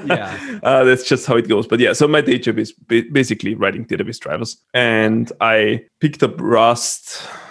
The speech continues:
Speaker 2: around one oh, uh, a little earlier. And it was just one of those languages where, so, so, like,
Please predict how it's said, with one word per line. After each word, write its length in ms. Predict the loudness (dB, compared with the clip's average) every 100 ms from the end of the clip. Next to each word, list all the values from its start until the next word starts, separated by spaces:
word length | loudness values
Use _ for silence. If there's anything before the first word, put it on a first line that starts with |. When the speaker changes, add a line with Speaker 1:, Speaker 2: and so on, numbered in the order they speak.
| -20 -20 _ -6
Speaker 2:
around 460 | 0 2 2 0 2
one 200 | 2 4
oh, 400 | 4 2 0 -4 -10
uh, 160 | -4 -2
a 40 |
little 260 | 0 2 2
earlier. 520 | 2 4 4 2 -2 _ -8
And 420 | -4 -2 -2 -4 -6 _ _ _ _ _
it 80 | 0
was 180 | 2 2
just 400 | 2 2 0 -12 _ -4
one 160 | 0
of 80 | 2
those 160 | 2 2
languages 640 | 2 4 2 2 0 0
where, 340 | 0 2 2 2
so, 260 | 0 0
so, 400 | 2 2 0 -2 -4
like, 260 | -4 -6